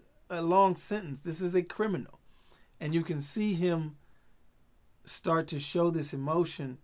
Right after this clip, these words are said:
and have this, this crisis of conscience that basically will end up saving him.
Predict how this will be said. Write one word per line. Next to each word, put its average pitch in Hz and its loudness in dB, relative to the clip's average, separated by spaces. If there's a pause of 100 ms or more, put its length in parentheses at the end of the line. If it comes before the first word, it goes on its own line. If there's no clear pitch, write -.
(200)
and 139 -6
have 156 -2
this, 147 -8 (360)
this 147 -6
crisis 160 0
of - -14
conscience 180 -2
that 139 -6
basically 156 -6
will 143 -8
end 147 -8
up 139 -6
saving 156 -2
him. - -16